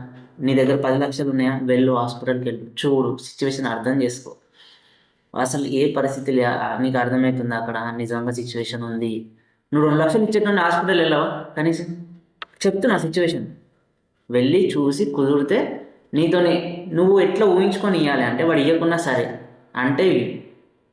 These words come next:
అందరికి ఎమర్జెన్సీ ఉంటుంది. రేపు నీ ఫ్యామిలీకి హె-, హాస్పిటల్ ఎమర్జెన్సీ ఉంటే వాడు వచ్చి ఇస్తాడా అమౌ-, అమౌంట్? ఇవ్వడు కదా. అంతే, మీరు వెళ్ళండి, ట్రై చేయండి, చూడండి.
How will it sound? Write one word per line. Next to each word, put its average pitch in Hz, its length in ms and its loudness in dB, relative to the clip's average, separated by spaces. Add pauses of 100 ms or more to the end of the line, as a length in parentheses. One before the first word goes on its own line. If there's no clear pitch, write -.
(1040)
అందరికి 202 300 2
ఎమర్జెన్సీ 220 360 2
ఉంటుంది. 180 220 4
రేపు 175 140 2
నీ 185 120 2
ఫ్యామిలీకి 202 400 4
హె-, 180 300 4
హాస్పిటల్ 185 440 2
ఎమర్జెన్సీ 185 340 2
ఉంటే 185 120 2
వాడు 156 200 2
వచ్చి 156 140 -2
ఇస్తాడా 156 260 0
అమౌ-, 135 360 0
అమౌంట్? 165 400 0 (2000)
ఇవ్వడు 170 240 2
కదా. 156 520 -2 (1700)
అంతే, 180 560 0 (140)
మీరు 131 180 0
వెళ్ళండి, 139 440 2
ట్రై 135 300 2
చేయండి, 160 400 2
చూడండి. 190 580 2